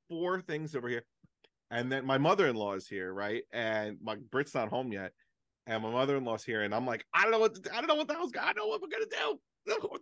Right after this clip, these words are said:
the whole fucking basement's flooding." So the un-, it's on the unfinished side. So that was,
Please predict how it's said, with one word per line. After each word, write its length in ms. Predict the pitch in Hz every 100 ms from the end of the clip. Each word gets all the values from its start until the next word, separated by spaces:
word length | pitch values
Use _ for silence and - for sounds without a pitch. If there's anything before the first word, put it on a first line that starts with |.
| 370 -
the 60 |
whole 220 | 370 403 - 392
fucking 240 | 381 466
basement's 400 | 392 392 - 359 -
flooding." 380 | 240 - - - _ _ _ _ -
So 560 | - 147 127 120 113 -
the 120 | 139
un-, 220 | 165 214 147
it's 140 | 151
on 180 | 165 175
the 80 | 147
unfinished 480 | 143 - 113 104
side. 240 | 104 80 78
So 120 | -
that 240 | 113 127 107
was, 380 | 123 110 101